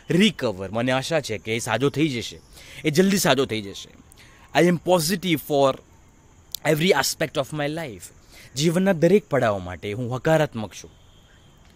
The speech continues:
ઓકે, તો મિત્રો, આજે આપણે પોઝિટિવ, હકારાત્મક, હોપફુલ, ઓપ્ટિમિસ્ટિક, એ સિવાય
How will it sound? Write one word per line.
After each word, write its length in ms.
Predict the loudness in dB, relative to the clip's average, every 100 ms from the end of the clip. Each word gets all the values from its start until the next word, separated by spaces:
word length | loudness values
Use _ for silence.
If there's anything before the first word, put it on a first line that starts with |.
| -20 -20 -18
ઓકે, 280 | -10 -8 -8 -12 -20 -20 -20 -20 -20 -2
તો 80 | 2
મિત્રો, 340 | 2 2 -6 -6 -20 -20 -20 _ 0
આજે 260 | 2 4
આપણે 460 | 4 4 0 0 -6 -18 -20 _ -20 -20 -2
પોઝિટિવ, 680 | 4 4 4 -2 0 -4 -4
હકારાત્મક, 680 | -6 0 2 2 0 -6 -6 _ _ -20 -20 _ 0
હોપફુલ, 600 | 4 4 2 0 0 0 -2
ઓપ્ટિમિસ્ટિક, 680 | -4 0 0 2 -2 -6 -12 -16 -20 -20 -20 -20 -20 -20 -20 -20 -20 -20 -18 -2
એ 80 | 0
સિવાય 520 | 2 0 0 -2